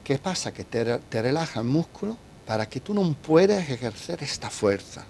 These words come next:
En los seis meses que puede durar el Botox, el músculo se acostumbra ya a no morder. Con una o máximo dos sesiones de Botox, tú solucionas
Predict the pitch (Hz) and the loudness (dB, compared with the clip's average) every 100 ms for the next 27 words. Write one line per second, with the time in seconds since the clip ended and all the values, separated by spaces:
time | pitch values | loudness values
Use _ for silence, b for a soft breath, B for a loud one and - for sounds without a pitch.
0 | - - B B B B B B B B | -20 -20 B B B B B B B B
1 | - 131 147 165 - 196 208 190 170 131 | -6 4 6 6 4 4 4 2 0 -2
2 | 107 135 170 143 131 113 113 120 107 101 | 0 0 4 4 2 0 -2 -4 -8 -12
3 | - - - - - - - - - - | -12 -12 -18 -20 -20 -20 -20 -20 -20 -6
4 | 127 143 147 175 - 131 120 - 147 160 | 0 0 0 -4 -4 -6 -8 -8 -4 -4
5 | 170 - - - 120 135 135 131 127 131 | -6 -16 -20 -12 -8 -2 -2 -2 -4 -8
6 | 147 98 - - - - - - - - | -10 -10 -16 -20 -20 -20 -20 -20 -20 -20
7 | - - - - - - - - - 143 | -20 -20 -20 -20 -20 -20 -20 -20 2 6
8 | 175 226 123 95 - 107 120 160 - 139 | 8 8 8 2 -6 -4 -2 -4 -6 -4
9 | 117 104 147 156 131 - 123 107 98 104 | -4 -2 -2 -2 -4 -4 -4 -4 -6 -8
10 | 120 175 - - - - - - - 151 | -10 -12 -12 -14 -16 -20 -20 -20 -14 -10
11 | - 160 120 - 123 139 - | -2 0 0 -2 -8 -8 -10